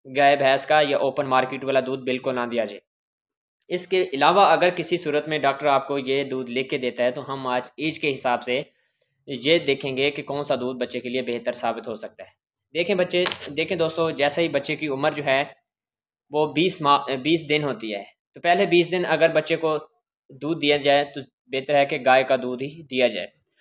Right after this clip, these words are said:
वो देने का तरीकाकार ये होता है कि थोड़ा पानी में एक हिस्सा दूध मिक्स करके दें पहले बीस दिनों में, थोड़े पानी में थोड़ा पानी और एक हिस्सा दूध बच्चे को पिलाएं।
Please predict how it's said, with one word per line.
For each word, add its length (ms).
वो 100
देने 220
का 120
तरीकाकार 480
ये 100
होता 260
है 140
कि 400
थोड़ा 180
पानी 280
में 260
एक 200
हिस्सा 240
दूध 300
मिक्स 260
करके 280
दें 160
पहले 360
बीस 280
दिनों 240
में, 140
थोड़े 180
पानी 300
में 240
थोड़ा 160
पानी 420
और 140
एक 220
हिस्सा 180
दूध 200
बच्चे 240
को 120
पिलाएं। 340